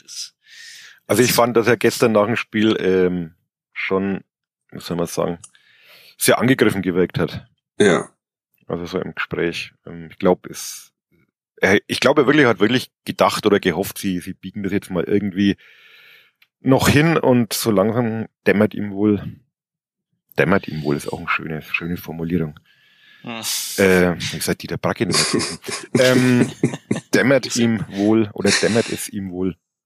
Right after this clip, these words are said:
Speaker 2: dass das vielleicht doch ein nicht so schönes Ende nehmen könnte.
Speaker 1: Ja, es ist natürlich auch wirklich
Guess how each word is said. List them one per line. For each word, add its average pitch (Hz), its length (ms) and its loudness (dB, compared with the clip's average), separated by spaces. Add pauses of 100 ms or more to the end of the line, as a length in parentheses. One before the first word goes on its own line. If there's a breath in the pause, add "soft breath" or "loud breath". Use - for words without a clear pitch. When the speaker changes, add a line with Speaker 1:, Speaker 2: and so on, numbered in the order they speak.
(140)
Speaker 2:
dass - 320 0
das - 260 -2
vielleicht 87 400 2
doch - 200 -8
ein 90 260 -4
nicht 104 180 -4
so 104 80 -6
schönes 101 320 0
Ende 117 300 0
nehmen 92 320 0
könnte. 87 420 0 (760)
Speaker 1:
Ja, 104 280 -4 (220)
es 104 140 -6
ist 113 140 -4
natürlich 113 400 -2
auch 104 260 -2
wirklich - 500 -4